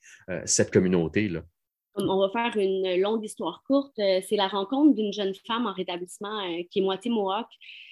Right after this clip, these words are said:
Speaker 2: Euh, on s'est rencontrés, on a connecté sur le plan humain. Puis évidemment, Sober Lab existe depuis cinq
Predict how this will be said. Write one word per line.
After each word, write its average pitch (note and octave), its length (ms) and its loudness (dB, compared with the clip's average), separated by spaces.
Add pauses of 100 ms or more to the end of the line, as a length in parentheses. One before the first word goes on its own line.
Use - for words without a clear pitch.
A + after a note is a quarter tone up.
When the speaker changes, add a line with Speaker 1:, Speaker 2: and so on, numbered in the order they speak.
(140)
Speaker 2:
Euh, E3+ 400 0
on F3+ 80 -2
s'est F#3 160 -8
rencontrés, F#3+ 580 -2
on G#3 140 0
a F3 60 -2
connecté A3 920 -4
sur - 200 -10
le F#3+ 100 0
plan G3+ 260 -8 (100)
humain. G3+ 400 0 (260)
Puis F#3 340 -6
évidemment, G3 440 0
Sober F#3+ 260 0
Lab G3 160 -2
existe F#3+ 360 -2
depuis F#3+ 380 -4
cinq F#3 360 -2